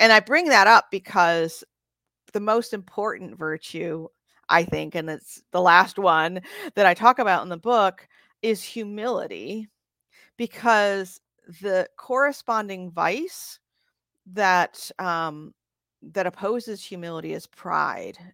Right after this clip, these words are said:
And there's a long tradition of how pride is kind of the first sin. Um, and in English, we just don't really have a word, 'cause there is a healthy kind of pride. There, there is a, a kind of pride that we should take in,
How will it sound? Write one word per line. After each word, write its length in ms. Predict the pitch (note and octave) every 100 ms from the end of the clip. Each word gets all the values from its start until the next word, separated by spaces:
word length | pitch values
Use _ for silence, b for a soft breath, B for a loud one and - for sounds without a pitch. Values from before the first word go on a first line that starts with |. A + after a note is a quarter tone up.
| -
And 100 | F#3+
there's 140 | G3 F#3
a 80 |
long 460 | F#3 F3+ F#3 G3+ A3
tradition 720 | G#3+ G3+ F3+ E3+ - - - -
of 100 | G3
how 220 | - E3+
pride 580 | D#3+ - - E3 E3 D#3
is 160 | D#3 D#3+
kind 260 | - D3+
of 120 | D3 -
the 100 | D3
first 520 | - D#3 D3+ - -
sin. 580 | - - E3 C#3+ - F3 _ b b b b b
Um, 420 | F#3+ F3+ E3 D#3+ -
and 120 | - A#3+
in 120 | A#3
English, 760 | - F4+ G#4 B3+ F#3 F3 - - B B
we 120 | B3+
just 240 | C4+ D4+ -
don't 180 | D4+ C4+
really 200 | D4+ C4
have 260 | A#3 A3+
a 80 | G#3+
word, 260 | G3 G3 -
'cause 180 | B3
there 180 | B3+ B3+ -
is 340 | D4 F4 F4+ -
a 60 | A3+
healthy 640 | A3 - A#3+ B3+ - A#3
kind 340 | G3+ - F3 E3
of 140 | D#3+
pride. 560 | - E3+ - - - -
There, 140 | G#3+ - -
there 160 | A#3
is 240 | - C#4 C4
a, 100 | B3
a 80 | -
kind 280 | - A#3 G#3+
of 120 | F#3+
pride 380 | _ G3+ F#3+ G3
that 160 | F3 -
we 80 |
should 260 | F#3 F3 D#3+
take 480 | - B3+ A3+ F#3 _ b b b b
in, 520 | - G3 F3+ E3+ D#3+